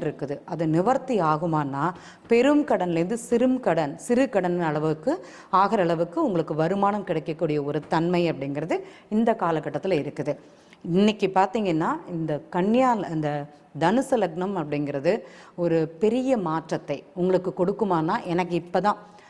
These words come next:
விருச்சிக லக்னத்துலேருந்து எனக்கு தனுசு லக்னம் ஆரம்பிச்சிருக்குது அப்படின்னு யார் இருக்கீங்களோ, உங்க வாழ்க்கையில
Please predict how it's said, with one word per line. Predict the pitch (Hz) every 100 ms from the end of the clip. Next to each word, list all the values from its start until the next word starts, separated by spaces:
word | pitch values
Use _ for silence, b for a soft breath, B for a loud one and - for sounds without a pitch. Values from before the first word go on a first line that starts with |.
| B 196
விருச்சிக | 214 - 262 220
லக்னத்துலேருந்து | 180 175 180 180 226 339
எனக்கு | 180 165 151
தனுசு | 160 202 202 185
லக்னம் | 156 196 180 156
ஆரம்பிச்சிருக்குது | 170 170 160 143 143 151 151 B B B
அப்படின்னு | 165 180 208 165
யார் | 156 196 196
இருக்கீங்களோ, | 160 160 147 151 196 - - - 180
உங்க | 190 185 165
வாழ்க்கையில | 180 190 202 208